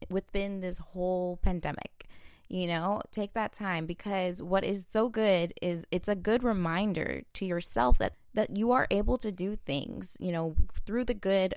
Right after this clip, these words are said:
and bad. So it's a nice confident boost to keep in mind. And it's also a good motivator for yourself so that going into the next year, you're like, "If I could do this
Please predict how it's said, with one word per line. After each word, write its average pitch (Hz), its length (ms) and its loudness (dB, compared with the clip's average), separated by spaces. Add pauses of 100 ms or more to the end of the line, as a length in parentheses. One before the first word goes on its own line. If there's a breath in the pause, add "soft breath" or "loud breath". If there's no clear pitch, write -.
and 170 300 -2
bad. - 460 -2
So 196 180 -4
it's 180 140 -2
a 190 60 2
nice 196 340 -2
confident 202 580 -2
boost - 340 0
to - 80 -8
keep - 320 -2
in 156 160 4
mind. 180 480 -2 (460 loud breath)
And 269 120 4
it's 277 100 0
also 269 360 4
a 262 100 4 (220)
good 240 480 4
motivator 202 840 0
for - 100 0
yourself 160 540 -4
so 180 160 -2
that 170 260 0
going 185 280 0
into 226 200 -4
the 262 100 6
next 269 440 0
year, 190 180 4
you're 180 180 0
like, 170 200 -2
"If - 160 -2
I 180 100 2
could 247 180 -6
do 247 200 -2
this 240 400 -2